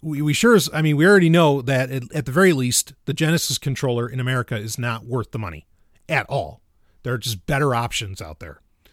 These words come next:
Um, you know, unless they're gonna pull some kind of stunt where having the Genesis controller gives you access to, like, specific games, which I could believe.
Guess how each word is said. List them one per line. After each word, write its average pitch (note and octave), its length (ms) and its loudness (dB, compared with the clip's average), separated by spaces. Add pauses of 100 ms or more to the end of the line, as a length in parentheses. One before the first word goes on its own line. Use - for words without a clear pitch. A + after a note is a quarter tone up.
(800)
Um, B2+ 400 -4 (1300)
you D#3 80 -2
know, D#3+ 140 4
unless F3+ 240 4
they're A3 80 2
gonna F3+ 120 6
pull D#3+ 220 2
some C#3 220 -4
kind C#3 160 -2
of A#2+ 80 -4
stunt B2+ 340 -4
where A#2+ 320 -2
having C3 320 -2
the A2+ 80 -2
Genesis A#2 560 -4
controller A2 480 -2
gives A2+ 300 -4
you A2+ 180 -2
access A#2 560 -6
to, C3 120 -6
like, G#2 260 -8
specific B2 540 -4
games, G#2+ 420 -4
which B2 180 -8
I C#3 80 0
could A2 140 -4
believe. A2 400 -6